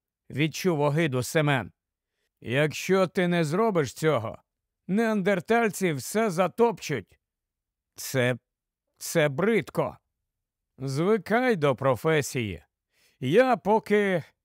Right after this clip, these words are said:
за свідків дізнаюся». Семен, наче із трансу, випав,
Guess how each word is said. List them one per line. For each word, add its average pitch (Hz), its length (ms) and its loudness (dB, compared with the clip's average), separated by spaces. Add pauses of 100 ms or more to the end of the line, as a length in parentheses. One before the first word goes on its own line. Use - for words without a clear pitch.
(180)
за 156 300 0
свідків 156 520 -2
дізнаюся». 135 800 -2 (1400)
Семен, 170 760 -2 (420)
наче 190 520 -2
із 180 200 -4
трансу, 160 580 -2
випав, 165 520 -2